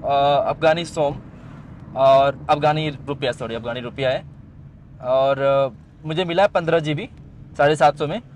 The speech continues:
But जो lady वहाँ पे काम कर रही थी भाई, मुझे मतलब काफ़ी हैरान था कि वहाँ पे चार पांच lady काम कर रही थी। And, uh, अभी तो दिख नहीं रहा होगा, हालांकि उन्होंने मेरा fingerprint भी लिया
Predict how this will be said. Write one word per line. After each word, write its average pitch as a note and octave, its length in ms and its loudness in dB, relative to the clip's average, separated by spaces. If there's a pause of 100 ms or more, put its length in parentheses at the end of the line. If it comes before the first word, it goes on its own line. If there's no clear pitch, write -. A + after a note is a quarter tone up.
(140)
But D3 120 -2
जो F3+ 140 0
lady G#3 200 2
वहाँ A3+ 120 2
पे A3+ 80 2
काम F#3+ 240 4
कर F3+ 100 -2
रही C#3+ 100 -2
थी C#3+ 80 -8
भाई, C#3+ 140 2
मुझे G#3+ 140 0
मतलब A#3 240 -4
काफ़ी B3+ 460 2
हैरान F#3 400 4
था A#3+ 120 -2
कि A#3 140 -6
वहाँ A3 140 6
पे A3+ 280 0 (340)
चार F3+ 160 6
पांच G#3 180 0
lady G#3 180 0
काम F3+ 240 0
कर F#3+ 140 -2
रही D#3+ 160 -4
थी। D#3 180 -8 (460)
And, D3 480 -2
uh, D3 260 4
अभी D#3+ 140 -4
तो F#3 80 -6
दिख F3 160 -4
नहीं F3+ 120 -2
रहा D#3+ 120 4
होगा, D#3+ 120 2
हालांकि C#3+ 460 -6
उन्होंने D3+ 180 -2
मेरा D3+ 180 2
fingerprint D3 500 -4
भी E3 140 -6
लिया D3+ 220 -2